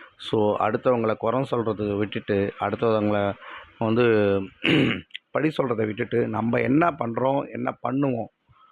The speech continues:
அப்படின்றத டிசைட் பண்ணிட்டு எல்லாரும் வந்து வாழ்க்கையில பயணம் பண்ணுங்க. கண்டிப்பா வெற்றி கிடைக்கும். <clears throat> ரெண்டாயிரத்தி பத்தொம்போது சார்ட், ஓகேங்களா? ஃபிஃப்டி ஃபிஃப்டி கம்பெனிக்கு ரெண்டாயிரத்தி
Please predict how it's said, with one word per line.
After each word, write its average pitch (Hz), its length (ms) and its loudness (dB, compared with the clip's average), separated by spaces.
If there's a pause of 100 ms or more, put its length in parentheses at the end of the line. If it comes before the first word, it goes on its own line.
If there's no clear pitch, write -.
(120)
அப்படின்றத 120 480 0
டிசைட் 117 340 -2
பண்ணிட்டு 123 300 2 (220)
எல்லாரும் 123 500 2
வந்து 120 220 2 (100)
வாழ்க்கையில 117 480 0 (160)
பயணம் 117 340 2
பண்ணுங்க. 107 280 0 (600)
கண்டிப்பா 147 540 2 (160)
வெற்றி 120 300 -2
கிடைக்கும். 117 420 0 (180)
<clears throat> 147 460 0 (1000)
ரெண்டாயிரத்தி 175 720 2
பத்தொம்போது 147 640 -2
சார்ட், 117 300 -4 (540)
ஓகேங்களா? 123 380 -6
ஃபிஃப்டி 156 340 -2
ஃபிஃப்டி 139 300 -6
கம்பெனிக்கு 131 500 -2
ரெண்டாயிரத்தி 131 480 0